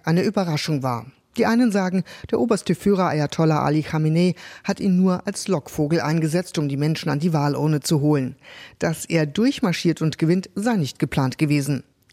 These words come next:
Andere halten Wahl, Stichwahl und Pezeshkians Erfolg für ein abgekartetes Spiel. Auf der einen Seite, um zu beweisen,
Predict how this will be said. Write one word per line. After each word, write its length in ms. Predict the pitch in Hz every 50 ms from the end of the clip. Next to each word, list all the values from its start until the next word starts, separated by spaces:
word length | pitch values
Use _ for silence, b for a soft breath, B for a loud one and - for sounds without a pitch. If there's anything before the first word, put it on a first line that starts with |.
| _ _ -
Andere 520 | 185 214 233 277 269 233 226 208 190 151
halten 480 | 151 147 143 139 - 160 147 143 131 143
Wahl, 400 | 143 143 165 180 185 185 185 -
Stichwahl 540 | - - - 180 175 - - 180 175 170 147
und 200 | 131 - - -
Pezeshkians 680 | - 147 - - 160 156 - - - 170 147 151 151 -
Erfolg 460 | - 139 - - 160 156 160 156 -
für 180 | - - 175 -
ein 180 | 170 170 -
abgekartetes 800 | - 156 - - - 151 - - 143 135 135 - 151 143 185 180
Spiel. 360 | - - - 190 170 147 131 - B B B B
Auf 120 | - - -
der 120 | - -
einen 240 | 139 160 180 185 170
Seite, 260 | 170 165 156 156 147
um 140 | 127 135 -
zu 100 | - 151
beweisen, 480 | 147 139 147 147 160 170 165 175 185